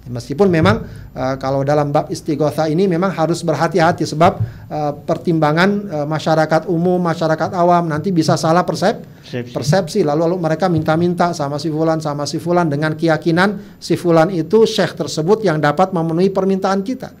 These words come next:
Speaker 2: Iya.
Speaker 1: Padahal mestinya maknanya adalah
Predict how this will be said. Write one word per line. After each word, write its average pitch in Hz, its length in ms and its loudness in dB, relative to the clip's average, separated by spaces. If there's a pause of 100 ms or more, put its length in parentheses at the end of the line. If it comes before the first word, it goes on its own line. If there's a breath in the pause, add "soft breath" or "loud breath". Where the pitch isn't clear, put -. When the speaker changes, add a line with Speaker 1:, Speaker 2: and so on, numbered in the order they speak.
Speaker 2:
Iya. 113 240 -12
Speaker 1:
Padahal 147 360 4 (360 loud breath)
mestinya 156 500 2
maknanya 180 560 2
adalah 160 420 2